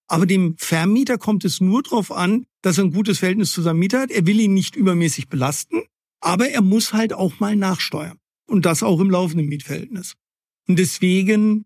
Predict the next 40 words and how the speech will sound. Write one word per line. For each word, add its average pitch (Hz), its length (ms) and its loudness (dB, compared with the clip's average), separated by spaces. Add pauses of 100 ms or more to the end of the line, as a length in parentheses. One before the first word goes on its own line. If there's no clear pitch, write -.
wir 165 260 0
haben 226 340 2
diese 160 240 -4
niedrigen 156 360 -4
Miete. 170 200 0
Ja, 240 300 2
wir 277 80 2
haben 247 140 0
auch 180 100 0
auf 202 120 -4
der 175 100 -2
anderen 208 180 2
Seite 226 540 0
vierzehn 214 380 -2
Euro 208 200 0
pro 196 140 -2
Quadratmeter, 185 800 0 (240)
haben 147 140 2
wir 156 60 2
auch 143 120 -4
bei 160 100 -2
der 147 120 0
G 147 120 -2
B 151 120 -4
G, 208 260 2 (420)
kann 180 160 -2
man 170 140 0
alles 170 320 -2
sehen. 202 400 2 (400)
Von 196 140 0
daher 208 600 0
schwanken 202 460 2
wir 202 240 2
um 196 180 2
einen 180 220 0
bestimmten 190 320 0
Mittelwert. 151 520 0 (260)
Aber 165 600 0 (120)
der 170 160 2
Mietspiegel 240 1120 0